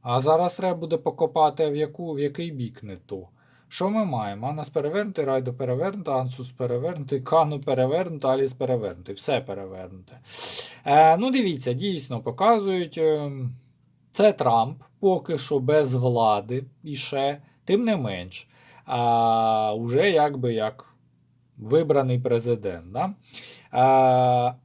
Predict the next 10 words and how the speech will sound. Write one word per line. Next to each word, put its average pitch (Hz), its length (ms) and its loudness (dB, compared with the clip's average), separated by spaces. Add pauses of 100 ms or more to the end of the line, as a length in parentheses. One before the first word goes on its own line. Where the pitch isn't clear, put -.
ось 175 320 0
пошук 190 500 2
варіантів 151 680 2
якихось. 156 920 -2 (240)
Ну, 135 120 -6
сама 202 340 2
інформація, 220 680 0
Ансус 202 380 -2
перевернутий, 170 720 0
обман. 123 480 0